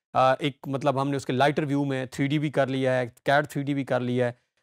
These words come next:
अब एक नया प्लान है। तो अब इसमें आपने वो एक्सपर्टीज सारी यूटिलाइज करनी है जो आपने उस प्लान में गेन की हैं। उस प्लान में गेन किए हैं, या आपने फर्दर कोई ट्यूटोरियल्स देखे हैं, या आपने कोई Google यूज़ किया है, या आपने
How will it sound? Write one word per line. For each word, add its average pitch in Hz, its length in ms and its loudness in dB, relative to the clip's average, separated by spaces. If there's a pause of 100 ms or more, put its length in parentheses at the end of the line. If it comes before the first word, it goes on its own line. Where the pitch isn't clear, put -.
(120)
अब 190 120 4
एक 214 100 0
नया 160 240 4
प्लान 107 360 -4
है। 110 80 -6
तो - 340 -20
अब 196 120 0
इसमें 220 300 2
आपने 190 420 2
वो 190 260 2
एक्सपर्टीज 175 580 -2
सारी 202 520 2
यूटिलाइज 139 460 0
करनी 123 340 -6
है 127 100 -4
जो 131 120 -2
आपने 131 260 0
उस - 220 -8
प्लान 139 320 -2
में 139 280 -2
गेन 123 240 0
की 113 200 -4
हैं। 104 140 -6 (240)
उस 165 140 -4
प्लान 170 260 2
में 175 120 2
गेन 156 200 0
किए 151 240 -4
हैं, 147 80 -2
या 139 100 2
आपने 131 160 -2
फर्दर 139 340 -2
कोई 131 140 -6
ट्यूटोरियल्स 151 520 2
देखे 135 320 -2
हैं, 131 240 -4
या 123 160 2
आपने 123 240 0
कोई 120 260 -4 (320)
Google 147 300 2
यूज़ 143 260 0
किया 131 300 0
है, 127 140 2
या 120 120 4
आपने 120 320 -4